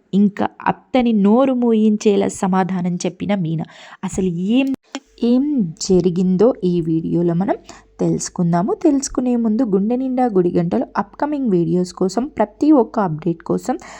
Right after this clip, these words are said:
ఛానల్ని సబ్స్క్రైబ్ చేసుకోండి. వీడియోను ఒక లైక్ చేసి ఎండ్ వరకు చూడండి. Please request me అండి, ఖచ్చితంగా సబ్స్క్రైబ్ అయితే చేయండి, చూసి మాత్రం వదిలేయకండి.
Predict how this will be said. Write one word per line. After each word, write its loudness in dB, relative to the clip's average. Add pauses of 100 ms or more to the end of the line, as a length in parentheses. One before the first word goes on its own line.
(180)
ఛానల్ని 0
సబ్స్క్రైబ్ -6
చేసుకోండి. -2
వీడియోను 0
ఒక -8
లైక్ -4
చేసి -6
ఎండ్ -2
వరకు -4
చూడండి. -2 (360)
Please 8
request -4
me -2
అండి, 0
ఖచ్చితంగా -2
సబ్స్క్రైబ్ -6
అయితే -2
చేయండి, -2 (480)
చూసి 0
మాత్రం -2
వదిలేయకండి. -2